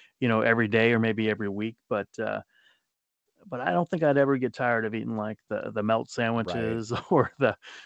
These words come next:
Speaker 1: the briskets, those kind of things. Uh, they always have new merchandise coming in. So I think, to me, it would still be, you know,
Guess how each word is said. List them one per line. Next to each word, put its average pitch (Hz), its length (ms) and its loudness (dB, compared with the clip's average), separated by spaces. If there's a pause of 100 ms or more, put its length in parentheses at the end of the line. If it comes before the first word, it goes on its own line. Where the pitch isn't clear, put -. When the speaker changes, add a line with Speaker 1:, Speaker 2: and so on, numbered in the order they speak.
Speaker 1:
the 160 80 0
briskets, 127 480 2
those 123 180 4
kind 117 240 2
of 110 100 -2
things. 117 520 -2
Uh, 107 240 -4
they 107 80 -4
always 113 180 0
have 113 100 -2
new 110 120 2
merchandise 110 540 0
coming 110 260 -4
in. 110 240 -4
So - 320 -4 (480)
I 160 180 4
think, 123 400 -2 (340)
to 123 120 -6
me, 120 180 -2
it 117 80 -4
would 113 140 -10
still 117 260 -4
be, 110 500 -4
you 117 140 -8
know, 104 320 -8